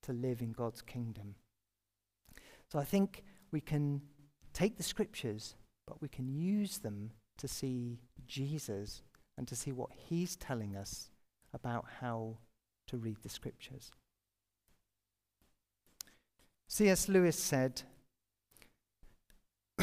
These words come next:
"It's Christ himself, not the Bible, who is the true word of God. The Bible read in the right spirit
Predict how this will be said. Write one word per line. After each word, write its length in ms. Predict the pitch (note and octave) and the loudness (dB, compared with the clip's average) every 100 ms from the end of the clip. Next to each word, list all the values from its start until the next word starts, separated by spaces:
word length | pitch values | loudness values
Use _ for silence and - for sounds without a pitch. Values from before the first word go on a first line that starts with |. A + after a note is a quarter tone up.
| F3+ C3+ - - | 6 6 0 -2
"It's 180 | F3 - | -2 -2
Christ 720 | - - G#3 G#3 G3 - - - - _ _ | -2 4 8 8 8 2 -2 -12 -20 _ _
himself, 880 | - E3 - - D3 G#2+ - - - - _ _ _ _ _ _ _ _ _ _ - - - | 2 4 4 6 6 6 0 -12 -16 -20 _ _ _ _ _ _ _ _ _ _ -14 -12 0
not 200 | D3 F3+ | 4 4
the 40 | C#3+ | 4
Bible, 520 | D#3+ C#3+ C#3+ F3 G#3+ - - _ _ _ - - _ - | 6 6 6 2 0 -8 -20 _ _ _ -20 -20 _ 0
who 120 | D3 | 4
is 200 | C#3+ - | 4 2
the 160 | D3 | -2
true 680 | - - - A3 F3+ D3+ D3+ - - | -2 -4 2 4 6 2 0 -8 -12
word 440 | C#3 C#3+ D3 C#3+ | -2 2 4 2
of 180 | C#3+ - | 0 -6
God. 340 | - A2 C3+ - - - _ _ _ _ _ _ _ _ _ - | -6 -4 -4 -8 -20 -20 _ _ _ _ _ _ _ _ _ -4
The 80 | D3+ | 4
Bible 480 | F#3 A3+ A#3 G3+ | 8 8 8 4
read 340 | D#3 C#3+ D3+ E3 | 8 8 8 4
in 120 | D3 | 2
the 80 | C#3 | 4
right 360 | D3 D#3 D#3 | 6 4 4
spirit 600 | - - C#3+ B2+ D3+ - | 0 0 2 4 2 0